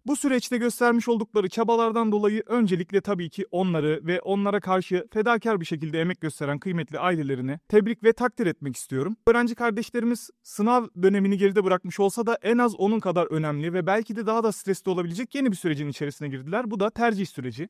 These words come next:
Bunun gibi rehber programlarla biz de onlara, ben kendi adıma kendi fakültemi, diğer hocalarımıza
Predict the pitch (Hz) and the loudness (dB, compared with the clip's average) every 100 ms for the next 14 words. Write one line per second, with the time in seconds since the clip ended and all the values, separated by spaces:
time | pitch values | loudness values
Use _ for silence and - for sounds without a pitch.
0 | _ 240 302 269 233 220 214 233 - 190 | _ -6 -2 0 2 2 2 -2 0 0
1 | 160 160 160 156 214 220 190 269 160 190 | 0 0 0 0 -2 -2 -4 -2 0 -2
2 | - 233 185 131 147 - 277 277 240 226 | 0 0 2 -2 -4 2 4 6 4 2
3 | 208 202 165 196 185 185 190 160 139 147 | 4 4 2 -2 -2 -2 -2 -4 -6 -6
4 | 180 214 220 180 156 143 143 | -4 -2 0 0 -2 -4 -4